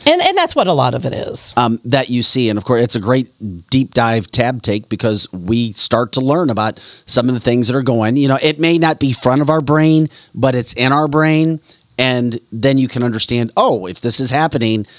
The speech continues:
Speaker 2: now I can connect the dots maybe a little bit easier." And of course, while our attention is on Russia and giving all of our money, and I, s-, I, I shouldn't say that,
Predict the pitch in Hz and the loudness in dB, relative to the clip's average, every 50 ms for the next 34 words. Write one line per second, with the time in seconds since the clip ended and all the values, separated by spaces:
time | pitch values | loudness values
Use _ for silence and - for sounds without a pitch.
0 | - - _ - 110 117 123 120 120 120 120 - - 117 107 - 110 110 110 110 | -20 -18 _ -2 0 0 2 2 2 0 -2 -2 -4 -4 -2 -2 -2 -2 -4 -4
1 | - - 113 104 95 98 95 95 - - - - - 107 107 123 131 131 113 113 | -6 -6 -6 -4 -4 -4 -4 -6 -6 -8 -8 -6 -4 -2 0 0 0 0 0 -2
2 | 107 104 101 - - - - _ - 107 104 107 110 104 104 127 135 160 175 165 | -2 -2 -4 -8 -12 -20 -16 _ -6 -4 -2 -2 -2 -2 -2 0 0 0 0 0
3 | 127 - 101 98 95 101 101 - - 120 113 - - - - 95 98 98 110 120 | 0 -2 -4 -4 -6 -6 -6 -4 -2 -2 0 -2 -4 -6 -6 -4 -2 0 2 2
4 | 127 143 170 180 151 - 170 160 139 - - 127 117 117 113 113 117 120 123 120 | 2 2 0 0 0 2 2 2 2 0 0 -2 -2 -2 -2 -2 -2 -2 -2 -2
5 | 120 110 - - _ _ _ _ _ - - 107 117 113 - - - 123 131 139 | -4 -4 -8 -12 _ _ _ _ _ -6 -2 0 0 2 2 2 2 2 2 0
6 | 147 - _ _ _ _ _ _ _ _ _ - 107 107 98 120 120 110 131 127 | -2 -6 _ _ _ _ _ _ _ _ _ -4 -2 -2 -2 -2 0 2 2 2
7 | 120 123 139 156 180 170 180 196 202 196 175 156 143 147 147 131 - 113 120 117 | 4 4 4 2 2 2 2 2 2 2 0 0 0 -2 -2 -4 -2 -2 -2 -2
8 | - - - 107 117 101 107 110 104 - - 101 87 90 82 - - - - 82 | -4 -4 -2 -2 -2 -2 -2 -4 -4 -4 -4 -6 -6 -8 -10 -12 -12 -12 -10 -10
9 | 78 73 71 - - - - | -10 -12 -14 -18 -20 -20 -20